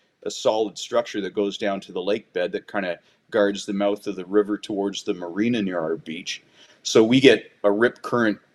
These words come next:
forming there, a structural rip current, but we'll get flash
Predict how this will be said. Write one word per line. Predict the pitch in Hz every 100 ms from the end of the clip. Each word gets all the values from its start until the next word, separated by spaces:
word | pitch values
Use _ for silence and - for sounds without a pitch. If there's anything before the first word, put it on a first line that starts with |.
| _
forming | - 123 117 113 98
there, | 87 110 135 104
a | 95
structural | - 123 135 - 101
rip | 90 85 -
current, | 101 85 110 _ _ _ _ - _
but | - 131
we'll | 160
get | 160 151
flash | - - 113 127 135 -